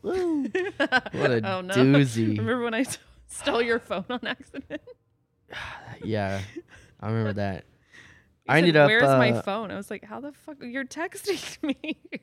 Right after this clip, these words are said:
Speaker 1: Yeah, oh, y-, 'cause I had my iPad. That's what it was.
Speaker 2: Yeah, or
Speaker 1: I think
Speaker 2: your,
Speaker 1: my
Speaker 2: like,
Speaker 1: iPad or my
Speaker 2: or,
Speaker 1: computer.
Speaker 2: yeah, your computer,
Speaker 1: Yeah,
Speaker 2: I
Speaker 1: I was
Speaker 2: think.
Speaker 1: texting for something else. Yeah, <laughs> went to the Cove, had a long day there, long day of getting dehydrated, and,
Speaker 2: Well, my friend
Speaker 1: uh,
Speaker 2: and I were already there, and so we just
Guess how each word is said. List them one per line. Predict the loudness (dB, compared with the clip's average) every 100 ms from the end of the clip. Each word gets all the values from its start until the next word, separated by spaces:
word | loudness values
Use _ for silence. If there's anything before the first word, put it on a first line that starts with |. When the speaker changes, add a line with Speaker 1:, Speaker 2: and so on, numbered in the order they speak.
| _ _ _ _ _
Speaker 1:
Yeah, | -2 2
oh, | 4 4
y-, | 2 -2
'cause | -4 0
I |
had | 2
my | 2 4 4
iPad. | 4 4 4
That's | 0 -2
what |
it | -2
was. | 0 2
Speaker 2:
Yeah, | 2 4
or |
Speaker 1:
I | 2
think | 4
Speaker 2:
your, | 6
Speaker 1:
my | 6
Speaker 2:
like, | 6
Speaker 1:
iPad | 6
or | 4
my | 2
Speaker 2:
or, |
Speaker 1:
computer. | -2 -2 0 2 2
Speaker 2:
yeah, | -2
your | -4 -6
computer, | -10 -4 0
Speaker 1:
Yeah, | 2
Speaker 2:
I |
Speaker 1:
I |
was | 2
Speaker 2:
think. | 0 -2
Speaker 1:
texting | -2
for | -4
something | -4 -2 -2
else. | -2 -4 -6 -10 -20 -20 -20
Yeah, | -4 2 4 2 -4 -8 -10
<laughs> | -20 _ -20 _
went | 0 0
to | 2
the | 2
Cove, | 6 6 6 4 2
had | 0
a | 2 0
long | 2 4 6 6 6 4
day | 4 4
there, | 2 2 2 0 -2
long | 0 0 2 0
day | 0 0 0
of | 0 -4 -10 -14 _ _ _ _ -20 -20 -10
getting | -2 0 2
dehydrated, | 2 4 4 2 0 -2 -6 -8 -10 -10
and, | -4 -2 0 0
Speaker 2:
Well, | 0
my | 0
friend | -2
Speaker 1:
uh, | -2
Speaker 2:
and | -4
I |
were | -6 -8
already | -8 -10
there, | -10 -10 -8
and | -10 -10
so | -10
we | -10 -10
just | -12 -14